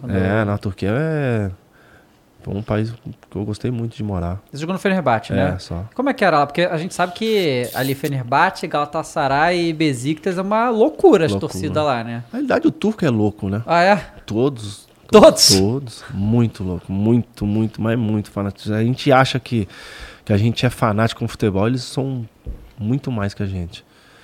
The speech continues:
Speaker 2: Então, quando rola um, um jogo de clássico, aqui, tipo, por exemplo, vai jogar Flamengo e Vasco.
Speaker 1: Uhum.
Speaker 2: Aí vai jogar um jogo Flamengo e Volta Redonda na semana.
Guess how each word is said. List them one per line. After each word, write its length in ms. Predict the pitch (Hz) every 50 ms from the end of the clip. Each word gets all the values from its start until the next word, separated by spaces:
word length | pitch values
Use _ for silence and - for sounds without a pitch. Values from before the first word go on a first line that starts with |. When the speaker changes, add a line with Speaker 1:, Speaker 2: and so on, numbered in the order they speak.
| - _
Speaker 2:
Então, 180 | - - 104 110
quando 480 | 113 123 123 127 - 135 127 131 127 117
rola 260 | 107 104 120 117 131
um, 160 | 131 127 120 - -
um 140 | 95 120
jogo 200 | 107 127 123 123
de 120 | 123 117 120
clássico, 600 | - - 123 113 127 151 147 - - 156 151 147 - - - - - - - - -
aqui, 380 | - 113 113 - - - 131 123
tipo, 640 | - - - - 127 127 120 113 107 98 95 90 - _ - - - -
por 100 | - 110
exemplo, 140 | 113 123
vai 80 | 127 120
jogar 520 | 127 120 117 123 123 117 110 107 101 98 95
Flamengo 500 | - - - 117 110 113 131 151 160 151
e 40 | 127
Vasco. 520 | 107 127 127 120 117 110 - - - 104 92 _ -
Speaker 1:
Uhum. 260 | 127 139 151 190 233 233 -
Speaker 2:
Aí 100 | 107 107
vai 120 | 117 123
jogar 240 | 120 131 113 120 123
um 100 | 127 123
jogo 840 | 113 120 117 120 117 117 117 117 113 110 104 104 98 92 90 87 85 _ _ _ _ - -
Flamengo 420 | - 107 101 104 120 135 147 135 123
e 380 | 127 127 123 120 113 110 104 92 -
Volta 240 | 104 104 113 113 -
Redonda 600 | 117 113 107 101 98 113 123 135 127 120 113 110 104
na 100 | 107 104
semana. 540 | - - 110 104 104 101 98 95 92 90